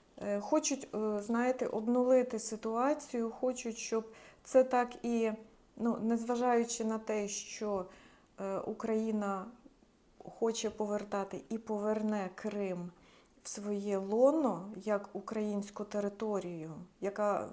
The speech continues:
м, вона ніколи не припинить бути українською територією Крим.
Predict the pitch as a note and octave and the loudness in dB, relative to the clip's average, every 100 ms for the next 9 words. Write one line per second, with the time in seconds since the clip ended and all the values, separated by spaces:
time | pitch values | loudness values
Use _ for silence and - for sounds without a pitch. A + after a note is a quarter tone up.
0 | - - E3 E3+ F3 F#3 F#3 F#3+ G#3 G#3 | -10 -10 -8 -8 -8 -6 -4 -2 -2 8
1 | C4 G#3+ G#3 G3 - G3+ - A#3 A#3+ A3 | 8 8 4 0 -4 -8 -2 0 2 2
2 | G3+ F#3+ G3+ G#3 G3+ G3+ F#3+ F#3+ - G3+ | -2 -6 -4 -4 -6 -6 -6 -8 -8 -8
3 | G3+ F#3+ F#3+ G3+ F3 F3 - F3+ | -6 -6 -6 -6 -6 -6 -6 -6